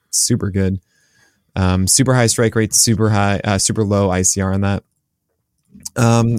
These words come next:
and he's just figuring it out. Like, I don't really think that Clark Schmidt is going to push twenty-five percent strikeout rates much until he figures out his curveball.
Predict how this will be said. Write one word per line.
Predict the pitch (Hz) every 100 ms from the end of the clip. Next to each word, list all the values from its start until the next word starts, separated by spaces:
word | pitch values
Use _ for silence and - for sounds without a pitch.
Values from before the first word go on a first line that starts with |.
| -
and | 131 135 - - - - _
he's | - 185
just | 196 220 -
figuring | 185 175 180 151
it | 120
out. | 117 95 - _
Like, | - 123 -
I | 147
don't | 175
really | 156 170
think | 160 160 151
that | - 135 131 -
Clark | 135 131
Schmidt | - 131 110
is | 113
going | 110 113 113
to | - 107 - -
push | - 123 - - - _ _ _
twenty-five | - 123 127 131 131
percent | 120 - 127 123 120 - -
strikeout | - 151 160 160
rates | 175 170
much | 170 139
until | 127 120 127
he |
figures | 110 - 117 117
out | 110 107
his | 95 -
curveball. | - 113 143 196